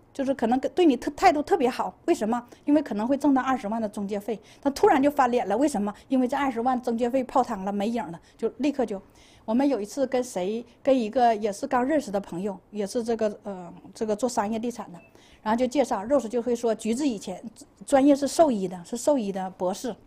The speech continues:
然后那个人立刻就回了一下，说：“我们商业地产里头也需要这种，呃，兽医。”所以因为我们这个圈子里动物特别多，就是a lot of animal，嗯。然后Rose给我听了就笑，嗯。但是从这件事儿之后，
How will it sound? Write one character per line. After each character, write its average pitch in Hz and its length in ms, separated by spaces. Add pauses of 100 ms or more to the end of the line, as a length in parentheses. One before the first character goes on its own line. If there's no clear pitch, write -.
(1040)
然 208 120
后 247 60
那 302 100
个 262 120
人 190 180
立 277 80
刻 269 140
就 240 100
回 175 220
了 214 60
一 214 60
下， 190 180
说 220 220 (220)
：“我 - 80
们 233 140
商 254 200
业 262 120
地 277 120
产 220 200
里 220 100
头 190 180 (180)
也 208 140
需 226 200
要 262 160
这 220 100
种， 202 320
呃， 190 220
兽 254 240
医。” 170 200 (400)
所 240 80
以 240 160
因 269 120
为 277 40
我 262 140
们 214 140
这 269 100
个 262 80
圈 220 260
子 233 60
里 220 140 (100)
动 277 180
物 208 80
特 - 160
别 208 180
多， 170 220 (240)
就 - 460
是 220 60
a 220 240
lot 277 180
of 311 140
animal， 269 500 (220)
嗯。 190 120 (380)
然 202 80
后 208 100
Rose 247 280
给 247 80
我 214 100
听 - 180
了 202 120
就 196 120
笑， - 380
嗯。 196 180 (640)
但 302 140
是 330 80
从 247 260
这 359 220
件 294 180
事 311 120
儿 285 80
之 247 160
后， 262 340